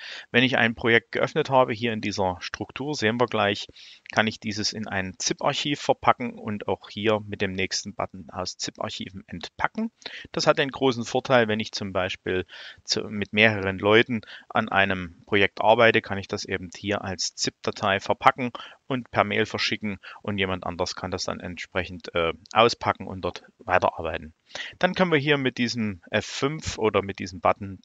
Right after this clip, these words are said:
die Ansicht hier, diese Baumansicht erneuern und hier können wir über diesen Button ganz schnell in den,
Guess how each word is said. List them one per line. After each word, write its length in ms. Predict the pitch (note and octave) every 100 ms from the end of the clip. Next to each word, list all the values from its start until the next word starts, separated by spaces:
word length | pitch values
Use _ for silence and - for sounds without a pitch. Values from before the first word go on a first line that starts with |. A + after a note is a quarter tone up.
| F#2+
die 180 | F2+
Ansicht 400 | - B2 C3+ -
hier, 120 | - A2
diese 200 | F#2+ -
Baumansicht 880 | - G2+ C3+ B2 A#2+ B2 - -
erneuern 500 | A#2 A2+ A2 A2 A2 - - - - _ -
und 460 | C#3 D3 - - - _
hier 460 | - - G#2+ A2 G#2 - - _ _ _
können 300 | - F#2+ F#2+
wir 140 | F#2 -
über 220 | G2 F#2+
diesen 260 | G2 G2
Button 460 | F2+ F2 F#2 F2+ F#2 _ -
ganz 400 | F#2+ G#2+ - - _ -
schnell 520 | - G2 F2 F#2+ F#2+ - - _
in 180 | C3 C3+
den, 360 | B2 A2+ A2+